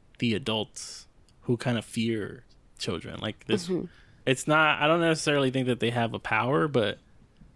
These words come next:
Speaker 1: they have a presence to them. You
Speaker 2: Yeah.
Speaker 1: know what I mean?
Speaker 2: There's this judgment.
Speaker 1: Yeah.
Speaker 2: There's just, like, everything is judgmental. <laughs>
Speaker 1: And it's also interesting 'cause all it is is just, like, popular girl energy with a little bit of, like,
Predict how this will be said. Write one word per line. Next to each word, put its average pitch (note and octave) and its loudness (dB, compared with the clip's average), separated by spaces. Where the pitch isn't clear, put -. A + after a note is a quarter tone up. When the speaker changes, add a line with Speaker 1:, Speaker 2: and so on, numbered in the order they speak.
Speaker 1:
they A#2+ 2
have A#2+ -2
a A2 -10
presence - -6
to - -6
them. C3 -8
You A3 6
Speaker 2:
Yeah. G3+ 8
Speaker 1:
know D#3+ 6
what C#3+ 4
I - 4
mean? E3 0
Speaker 2:
There's A#3+ 4
this A#3+ 2
judgment. - 0
Speaker 1:
Yeah. - 0
Speaker 2:
There's A3 0
just, G#3 -4
like, G3 -2
everything A3+ 6
is G#3+ 4
judgmental. F#3 2
<laughs> - -6
Speaker 1:
And D#3 8
it's D#3+ 4
also F#3 4
interesting D#3+ 2
'cause C3+ 2
all C3 4
it B2+ 2
is C3 4
is A#2+ -2
just, A#2 -4
like, - -6
popular B2 0
girl A2 0
energy A2 -2
with B2 0
a A2+ 0
little A2 -2
bit G#2 -4
of, G#2+ -10
like, - -10